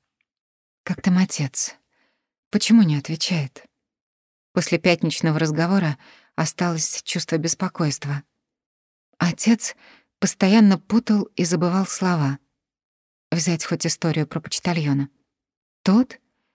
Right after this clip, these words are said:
якобы оставил у него на крыльце чужой пакет. Но потом оказалось, что пакет не чужой, а его. А почтальон,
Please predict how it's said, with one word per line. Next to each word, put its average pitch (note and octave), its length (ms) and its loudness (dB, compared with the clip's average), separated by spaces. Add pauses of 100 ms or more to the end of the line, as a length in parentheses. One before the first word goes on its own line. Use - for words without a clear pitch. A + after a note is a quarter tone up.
(120)
якобы F#3 480 4
оставил G#3 480 2
у D#3 60 2
него D#3+ 240 2
на F#3 100 4
крыльце F3 600 -2 (240)
чужой F#3+ 320 0
пакет. - 680 -2 (460)
Но G#3 140 6
потом C4+ 280 4
оказалось, A3 460 4
что - 180 -4
пакет D#3 360 0
не G#3 120 6
чужой, A#3+ 580 4
а D3+ 100 2
его. E3+ 460 2 (640)
А D#3 140 0
почтальон, E3+ 800 2